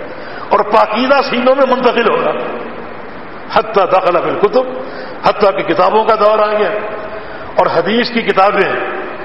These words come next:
باہر آنا شروع ہو گئی۔ فدخل فی غیر اہلہ،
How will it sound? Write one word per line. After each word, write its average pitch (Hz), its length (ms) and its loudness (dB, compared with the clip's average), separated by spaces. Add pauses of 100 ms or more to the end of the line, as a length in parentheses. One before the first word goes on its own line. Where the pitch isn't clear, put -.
(320)
باہر 196 220 4
آنا 214 280 2
شروع 254 220 2
ہو 262 200 6
گئی۔ 240 140 2 (540)
فدخل 190 600 2
فی 180 260 0
غیر 202 160 2
اہلہ، 190 560 2